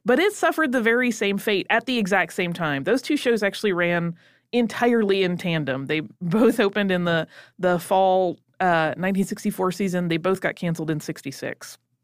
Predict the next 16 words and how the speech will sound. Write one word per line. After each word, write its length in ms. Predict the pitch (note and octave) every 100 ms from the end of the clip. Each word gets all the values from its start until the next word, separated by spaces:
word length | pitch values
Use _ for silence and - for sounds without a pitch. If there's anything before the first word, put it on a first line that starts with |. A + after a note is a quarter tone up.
| _
To 120 | B3
make 200 | B3+ D4+
matters 340 | D#4+ B3+ A#3+ G#3+
worse, 460 | A3 A3 A3 - -
The 120 | A#3+
New 160 | B3 D4
Yorker 560 | C#4+ E4 - A#3+ A#3
had 160 | B3+ G#3+
stopped 340 | - A#3+ G#3
taking 460 | - E4+ G#3+ G3 F#3
any 280 | - F#3+ G#3
of 120 | G#3+
Charlie's 460 | - D#3 D#3 E3+ -
Addams 340 | D#3 D#3 E3
Family 380 | - C#3 D3 D3
cartoons. 960 | - E3 E3+ C#4+ C#4+ F3+ F2 D2+ -